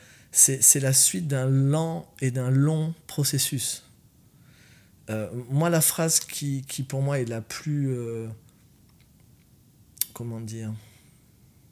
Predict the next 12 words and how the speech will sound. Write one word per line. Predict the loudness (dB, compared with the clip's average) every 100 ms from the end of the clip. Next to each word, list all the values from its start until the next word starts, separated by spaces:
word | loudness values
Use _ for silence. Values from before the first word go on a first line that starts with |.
| _ _ -20 _ _ _ -20 -20 _ _ -10
la | -8
plus | -2 0
marquante | 0 -2 -2 -2 -4
par | -6
rapport | -6 -6
au | -6
suicide, | -4 0 0 0 -2
c'est « | 0 0 -4 -12 -20 _ _
personne | 2 6 6 6 2 0
ne | 0
veut | 0
mourir ». | -2 -4 -6 -12